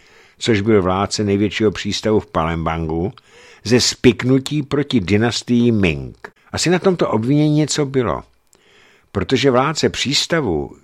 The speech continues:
Shi Tin Ching již měl připraveny válečné lodě k boji, takže admirál Cheng Che musel svést tvrdou bitvu. Vyhrál ji, zrádce zajal a odvezl do Nankingu.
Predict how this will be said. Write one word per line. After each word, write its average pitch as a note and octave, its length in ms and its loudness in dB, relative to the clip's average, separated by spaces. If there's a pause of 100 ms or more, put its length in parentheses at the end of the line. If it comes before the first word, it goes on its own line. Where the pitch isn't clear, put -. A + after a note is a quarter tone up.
Shi D#3 300 0
Tin G2+ 400 0
Ching E2+ 640 -2 (440)
již A#2 200 0
měl E3 160 6
připraveny C3 680 2
válečné B2 800 2
lodě C#3 300 2
k B2 60 -4
boji, A2+ 500 0 (500)
takže F#2 280 -2
admirál C#3 560 -2 (120)
Cheng C3 380 -2
Che G#2 300 0 (480)
musel A#2 340 2
svést G#2 640 2
tvrdou G2 500 4
bitvu. D2+ 500 -4 (520)
Vyhrál F2+ 640 2
ji, G2+ 320 0 (340)
zrádce G2 680 0
zajal F#2 760 -2
a - 180 -8
odvezl A#2 420 0
do B2 140 0
Nankingu. D2+ 760 -4